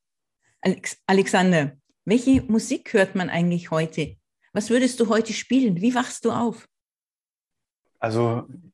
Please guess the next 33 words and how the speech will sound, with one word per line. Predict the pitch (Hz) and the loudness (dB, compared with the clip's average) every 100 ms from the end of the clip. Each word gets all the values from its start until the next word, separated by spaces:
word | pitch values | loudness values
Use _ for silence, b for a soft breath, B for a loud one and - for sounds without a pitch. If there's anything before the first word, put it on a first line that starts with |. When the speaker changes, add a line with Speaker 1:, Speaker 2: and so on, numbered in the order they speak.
| _ _ | _ _
Speaker 2:
angefangen | 107 131 131 - 127 131 131 - 120 117 | -2 0 0 0 0 0 -2 -6 -10 -8
an | 113 | -4
meinem | 104 101 | -4 -4
Tag | 95 117 117 - | -4 -4 -4 -4
war | 104 | -4
es | 104 - | -4 -6
mit | 95 | -12
Rémi | - 104 101 101 | -6 -4 -2 -2
Geoffroy. | 98 95 - - - 110 147 202 190 _ _ B B B - - | -2 -6 -8 -10 -2 0 0 -6 -14 _ _ B B B -20 -10
Ist | 117 - | -8 -4
ein | 110 107 | -4 -2
Künstler, | 117 - 107 | -4 -4 -4
der, | 98 101 101 98 98 | 0 0 0 0 -2
äh, | 98 95 | -4 -4
Akkordeon | 95 - 113 117 | -4 -2 -2 -2
beispielsweise | 110 107 98 104 101 | -4 -6 -6 -4 -4
spielt, | - 107 104 - | -6 -6 -6 -6
nicht | 120 - - | -8 -8 -6
singt. | 113 117 - _ B B B _ | -4 -4 -6 _ B B B _
Und | 110 104 - | -6 -6 -6
mit | 123 - | -8 -6
diesem | 147 120 | -6 -4
Song | - - 104 107 107 _ _ | -6 -4 -2 -2 -6 _ _
wache | 98 104 | -8 -6
ich | - | -6
immer | - 104 | -4 -4
sehr, | 92 90 98 101 | -4 -4 -2 -2
sehr | 92 90 90 | -2 -6 -6
gut | 87 - | -10 -10
auf. | 78 - _ _ _ _ _ _ _ _ | -12 -12 _ _ _ _ _ _ _ _
Speaker 1:
Das | 285 403 | -2 0
ist | 202 - | -2 0
schön. | - 170 160 156 | 2 2 2 -4